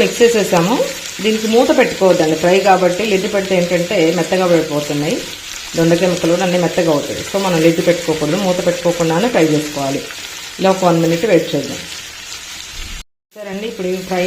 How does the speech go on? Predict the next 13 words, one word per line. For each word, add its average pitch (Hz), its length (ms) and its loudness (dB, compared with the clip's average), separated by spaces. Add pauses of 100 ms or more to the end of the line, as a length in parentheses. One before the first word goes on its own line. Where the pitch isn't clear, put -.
అవుతున్నాయి. 220 480 -2
చూసారు, 196 320 -4
already 220 320 0
కొంచెం 202 220 -4
ఏదైనా 180 240 2
వాటర్ 190 300 -2
ఉంటే - 120 0 (100)
వచ్చేస్తుందండి 175 680 2
బయటికి. 160 380 2 (760)
మనం 226 160 2 (100)
లిడ్ 202 200 2
పెట్టేసుకుంటే 247 560 2
ఏమవుతుందంటే 220 500 0